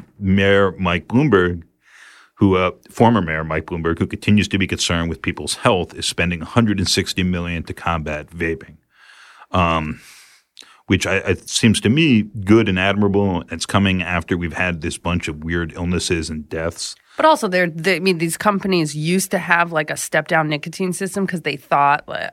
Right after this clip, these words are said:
Speaker 2: that they were gonna appeal to the person who wants to quit. And then all of a sudden that changed to mango and cherry flavor. No step-down nicotine system, the most nicotine ever.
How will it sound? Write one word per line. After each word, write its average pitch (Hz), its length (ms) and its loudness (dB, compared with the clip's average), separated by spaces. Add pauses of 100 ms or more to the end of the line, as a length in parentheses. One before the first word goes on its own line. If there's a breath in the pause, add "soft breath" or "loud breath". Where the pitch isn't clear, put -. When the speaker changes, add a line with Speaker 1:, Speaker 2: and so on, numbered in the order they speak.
Speaker 2:
that 160 220 -6
they 143 100 -2
were 143 140 -6
gonna 139 400 -2
appeal 151 380 -4
to 165 120 -8
the 131 260 -4 (120)
person 156 280 -4
who 151 100 -2
wants 143 200 -2
to 151 80 -12
quit. 180 340 0
And 160 140 -2
then 147 180 -2
all 156 160 4
of 156 80 -4
a 156 60 -4
sudden 160 300 0
that 156 180 0
changed 175 560 -2
to - 80 0
mango 151 560 0
and 214 140 0
cherry 254 400 2
flavor. 165 560 4
No 175 360 4
step-down 151 600 -2
nicotine 160 480 -4
system, 175 420 -4
the 190 100 4
most 190 540 4
nicotine 160 640 0
ever. 151 440 0